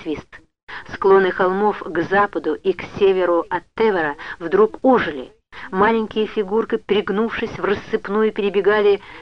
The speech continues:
седловину, поднимались по противоположному склону, скапливались у пролома и исчезали в хаосе горящего города. У пролома воины Космопора объединялись в группы от пяти до двадцати человек,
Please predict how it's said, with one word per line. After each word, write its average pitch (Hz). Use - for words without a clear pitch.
седловину, 190
поднимались 214
по 202
противоположному 202
склону, 226
скапливались 202
у 240
пролома 247
и 247
исчезали 226
в -
хаосе 214
горящего 165
города. 143
У 220
пролома 185
воины 208
Космопора 202
объединялись 190
в 165
группы 196
от 208
пяти 196
до 165
двадцати 175
человек, 170